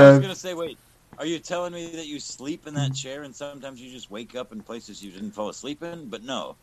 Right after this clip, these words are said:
Speaker 1: that's even weirder, bro.
Speaker 2: What?
Speaker 1: You fall asleep, like, in your bed, and then your chair, like, calls to you and lures you to it, even though,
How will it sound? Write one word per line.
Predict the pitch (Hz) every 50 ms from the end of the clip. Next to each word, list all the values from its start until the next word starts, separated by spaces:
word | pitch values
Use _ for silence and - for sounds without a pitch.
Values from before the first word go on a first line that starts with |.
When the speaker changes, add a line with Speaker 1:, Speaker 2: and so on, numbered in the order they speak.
| - - 370 - -
Speaker 1:
that's | 262 - - - 185
even | 143 98 82 127 120
weirder, | - 156 202 214 156 82 76 -
bro. | - - 135 165 170 - - - -
Speaker 2:
What? | - 156 151 170 185 180 -
Speaker 1:
You | -
fall | - 156 156 151
asleep, | 151 135 156 160 151 - 143
like, | 143 135 120 -
in | 151 151 151
your | 139 110
bed, | - 131 147 170 185 170
and | 160 143
then | 143 147 147 147 123 - - - - - - - -
your | 135 139
chair, | - - - - 135 131 135 143 151 156 151 156 151 147 - - - - - - - - - -
like, | 113 113 104 -
calls | - - - 98 101 110 120 127 123 107 -
to | - - 135
you | 127 131 139 151 160 160
and | 135 101 92 92 90 98
lures | 101 113 123 131 139 127 113 - -
you | 127 110 - - -
to | 113 123 143
it, | 160 165 - - - - - - - - - - - - - -
even | - 120 117 131 131 123 120
though, | - 131 135 277 277 285 135 -